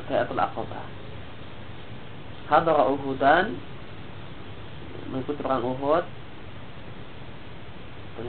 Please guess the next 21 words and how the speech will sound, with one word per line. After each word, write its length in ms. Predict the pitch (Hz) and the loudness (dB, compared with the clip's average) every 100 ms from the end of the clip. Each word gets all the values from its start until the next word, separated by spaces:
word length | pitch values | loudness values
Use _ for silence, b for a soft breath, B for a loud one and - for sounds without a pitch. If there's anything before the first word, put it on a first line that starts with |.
| 123 | -4
ketika, 180 | 131 113 | -4 -4
ingat, 240 | 113 123 147 135 | -4 0 0 0
pada 160 | 131 | 0
perang 240 | 120 127 - | 0 0 0
Uhud 220 | 127 117 | 0 -2
itu 400 | 117 127 139 165 - - - - - B B - - - | -2 0 2 2 -2 -8 -8 -8 -8 B B -8 -8 -4
kaum 160 | 120 | -2
muslimin 560 | 120 123 123 127 123 117 110 101 - - - - - - - | -2 -2 -2 2 2 2 -2 -8 -10 -10 -8 -8 -8 -8 -4
buyar 560 | 135 127 127 139 180 - - - - - - - - - - - - - - - - - - - | 2 8 10 10 6 0 -8 -8 -8 -8 -8 -8 -8 -8 -8 -8 -8 -8 -8 -8 -8 -8 -8 -6
pada 260 | 123 127 110 | -4 4 6
awalnya, 560 | 127 127 127 131 147 - - | 8 6 4 2 2 -2 -4
dan 160 | 135 135 | -4 0
hanya 320 | 131 127 127 | 2 2 2
ada 240 | 131 135 131 | 2 4 4
beberapa 400 | 131 131 127 127 - | 0 -4 0 0 0
gelintir 260 | 127 123 | -2 -2
orang 320 | - 107 127 127 | -2 0 -2 -2
saja 160 | 123 135 | -2 0
yang 320 | 147 135 156 - - - | 0 2 0 -4 -8 -8
bertahan 400 | 127 107 127 131 | -4 0 2 2
di 240 | 135 135 | 0 0